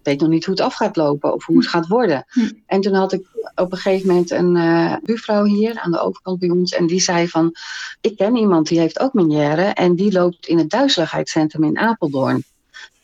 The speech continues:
Speaker 1: Toen ben ik op internet dan inderdaad eens gaan kijken naar dat duizeligheidscentrum van waar dokter Bruintjes dan ook werkt. En toen dacht ik van, "Ja, misschien moet ik toch eens contact met hun opnemen om te vragen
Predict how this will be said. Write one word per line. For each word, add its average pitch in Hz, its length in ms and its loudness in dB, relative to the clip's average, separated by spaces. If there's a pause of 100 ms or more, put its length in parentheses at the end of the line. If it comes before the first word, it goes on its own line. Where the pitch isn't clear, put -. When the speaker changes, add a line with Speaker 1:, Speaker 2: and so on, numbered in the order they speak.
(260)
Speaker 1:
Toen 180 220 2
ben 160 140 2
ik 151 100 -2
op - 100 -10
internet 160 400 0
dan 151 160 0
inderdaad 147 300 0
eens 147 180 -4
gaan 143 160 -4
kijken 175 320 -2
naar 165 120 2
dat 143 140 -2
duizeligheidscentrum 170 720 -2
van 156 260 -6
waar 156 140 -10
dokter 147 280 -8
Bruintjes 147 420 -2
dan 175 160 2
ook 175 160 -2
werkt. 196 280 -2 (500)
En 175 160 -2
toen 170 100 -8
dacht 165 220 -6
ik - 120 -10
van, 180 100 -2
"Ja, 196 240 0 (120)
misschien 170 280 -2
moet 160 120 -2
ik - 100 -18
toch - 180 -6
eens - 140 -8
contact 220 440 -4
met 170 220 0
hun 214 200 2
opnemen 160 500 2
om 165 60 0
te 165 100 -6
vragen 160 440 -2